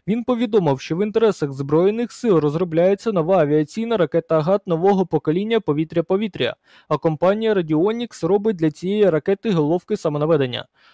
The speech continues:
Також він додав, що розробка ракети гад могла бути завершена через декілька років, і це суттєво посилило бойову авіацію українських повітряних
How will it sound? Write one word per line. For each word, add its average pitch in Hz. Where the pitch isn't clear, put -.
Також 208
він 208
додав, 190
що 160
розробка 185
ракети 190
гад 170
могла 151
бути 226
завершена 202
через 180
декілька 165
років, 208
і 131
це 214
суттєво 214
посилило 196
бойову 165
авіацію 196
українських 190
повітряних 165